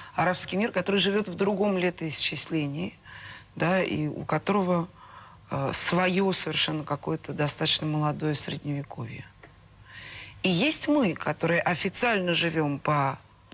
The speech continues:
западному летоисчислению, но вот мы живём сейчас в, эм, этом самом раннем феодализме. Как нам коммуницировать с, э, вот этой в-,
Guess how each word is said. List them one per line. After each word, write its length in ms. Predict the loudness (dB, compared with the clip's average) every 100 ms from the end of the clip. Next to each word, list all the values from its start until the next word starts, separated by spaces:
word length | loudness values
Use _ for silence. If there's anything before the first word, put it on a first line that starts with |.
| -20 -20 -4
западному 580 | 0 2 2 2 2 4
летоисчислению, 1120 | 2 0 -2 -4 -4 -4 -2 -4 -6 -8 -8 -12 -16 -20 -20 -18 -20 -2
но 260 | 2 2 2
вот 220 | 0 2
мы 300 | 2 4 0 -4
живём 400 | -2 0 0 -2
сейчас 560 | -4 0 0 0 -6 -16 -20 -20 -20 -20 -10
в, 500 | -8 0 2 2 2
эм, 600 | 0 2 0 -4 -6 -8 -10 -6
этом 320 | -4 0 0
самом 300 | 0 2 2
раннем 480 | 2 2 0 -2 -4
феодализме. 800 | -4 -2 0 0 0 -4 -10 -12 -16 -4
Как 280 | -4 0 0
нам 200 | 0 0
коммуницировать 920 | 2 2 2 0 0 0 0 -2 -10 -18 -20 -20 -20
с, 280 | -10 -6 -2 2
э, 540 | 2 2 0 -2 -4
вот 240 | -4 -2
этой 220 | -2 0 0
в-, 240 | -2 -6